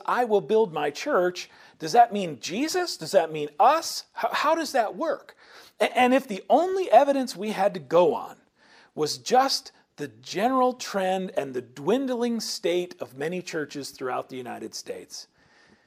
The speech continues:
we might be tempted to say, "Well, nobody seems to be building it, honestly. It, it's falling apart. It's not being built up." Uh, the, the last nine, ten months have really accelerated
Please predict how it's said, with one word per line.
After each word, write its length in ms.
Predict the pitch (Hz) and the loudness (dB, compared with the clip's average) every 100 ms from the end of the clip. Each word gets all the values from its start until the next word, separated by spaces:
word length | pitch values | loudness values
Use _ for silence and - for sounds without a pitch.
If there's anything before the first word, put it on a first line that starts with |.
| _ _ | _ _
we 180 | - 226 | -6 -6
might 340 | 190 240 302 | -2 -2 -2
be 480 | 269 277 269 247 240 | -6 -4 -4 -4 -6
tempted 460 | 226 254 339 - 294 | -4 -4 -2 -6 -6
to 80 | 185 | -6
say, 320 | - 147 196 | -4 0 0
"Well, 400 | 170 262 381 - - _ _ _ _ _ _ _ _ _ _ - - _ _ _ - | 4 6 4 -2 -18 _ _ _ _ _ _ _ _ _ _ -18 -18 _ _ _ -4
nobody 420 | 190 339 - 120 | -2 2 0 -2
seems 340 | - 120 107 | -8 -8 -10
to 80 | - | -12
be 100 | 107 | -14
building 400 | 110 120 104 101 | -8 -8 -8 -12
it, 100 | 101 | -6
honestly. 520 | 143 285 285 233 294 - _ _ _ _ _ - | -2 -2 -2 -4 -6 -10 _ _ _ _ _ -6
It, 160 | 240 | 0
it's 400 | 226 262 180 - | 2 2 0 -6
falling 360 | - 233 294 285 | 6 8 8 4
apart. 480 | 277 311 349 - - _ _ _ | 2 4 4 2 -10 _ _ _
It's 240 | 180 190 | -4 0
not 160 | 247 220 | 2 2
being 160 | 202 143 | -2 0
built 300 | 147 131 208 | 0 4 4
up." 300 | 302 294 - _ _ _ _ _ | 4 0 -8 _ _ _ _ _
Uh, 300 | 190 160 156 | 2 4 4
the, 180 | 151 185 | 2 0
the 220 | 175 196 | 4 4
last 380 | 208 220 254 - | 6 4 4 0
nine, 260 | 220 262 247 | 0 0 0
ten 240 | 247 247 | 0 2
months 520 | 233 320 320 - - _ _ _ _ _ | 2 2 -2 -8 -10 _ _ _ _ _
have 220 | 233 170 | 2 2
really 460 | 180 311 339 277 220 | 2 2 4 4 2
accelerated 880 | 220 - 269 320 214 170 151 - | 2 2 4 6 4 6 4 2